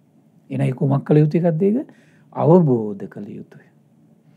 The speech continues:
අවබෝධ ළඟින්ම ඉන්න තියෙන කාරණේ කුමක්ද? අපි විස්තර කරද්දී විස්තර කළා. දුක නම් වූ ආර්ය සත්‍ය යෝනිසෝ මනසිකාරය. නැවත නැවත විමසන්න ඕන, විමසන්න ඕන, විමසන්න ඕන.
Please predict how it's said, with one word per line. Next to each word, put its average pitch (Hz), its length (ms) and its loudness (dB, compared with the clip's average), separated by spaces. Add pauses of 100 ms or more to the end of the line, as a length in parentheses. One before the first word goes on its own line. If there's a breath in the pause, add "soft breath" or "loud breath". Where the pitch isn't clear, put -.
(320)
අවබෝධ 156 480 6
ළඟින්ම 170 520 6
ඉන්න 190 160 4
තියෙන 185 160 0
කාරණේ 185 400 0
කුමක්ද? 110 360 -12
අපි - 240 -10
විස්තර 120 360 -2
කරද්දී 139 340 0
විස්තර 131 240 -4
කළා. 110 300 -10
දුක 107 160 -14
නම් 120 140 -8
වූ 113 160 -12
ආර්ය 120 180 -14
සත්‍ය 143 420 -10 (340 loud breath)
යෝනිසෝ 123 460 -8
මනසිකාරය. - 640 -14 (920 soft breath)
නැවත 120 440 -4
නැවත 131 360 -2
විමසන්න 156 600 0
ඕන, 101 180 -14
විමසන්න 117 540 -10
ඕන, 113 180 -18
විමසන්න 120 460 -14
ඕන. - 180 -20